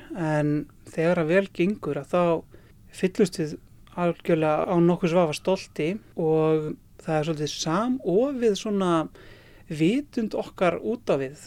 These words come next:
og á hinu alþjóðlega sviði árangur í íþróttum. Nokkuð sem að mætti tengja allt til upphafs sjálfstæðisbaráttunnar og þeirrar vitundar að Ísland gæti verið þjóð meðal þjóða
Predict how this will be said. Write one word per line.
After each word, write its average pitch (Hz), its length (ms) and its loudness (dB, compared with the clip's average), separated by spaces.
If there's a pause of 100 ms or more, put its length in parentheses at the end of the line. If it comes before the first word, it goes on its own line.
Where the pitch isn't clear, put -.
og 160 400 -6
á 170 160 0 (160)
hinu 170 240 -2
alþjóðlega 175 600 0 (360)
sviði 175 640 0 (420)
árangur 180 380 4
í 254 160 0
íþróttum. - 340 -10 (240)
Nokkuð 180 320 0
sem 160 160 0
að 156 240 -6
mætti 170 240 0
tengja 165 460 -2
allt - 180 -6
til 147 220 -6 (100)
upphafs 165 460 -4 (420)
sjálfstæðisbaráttunnar 147 1040 -2
og 160 240 -6
þeirrar 165 300 4
vitundar 165 500 2
að 151 300 2 (260)
Ísland 175 380 -2
gæti 156 640 -2 (240)
verið 160 460 0 (180)
þjóð 170 300 2
meðal 160 240 0
þjóða 202 400 2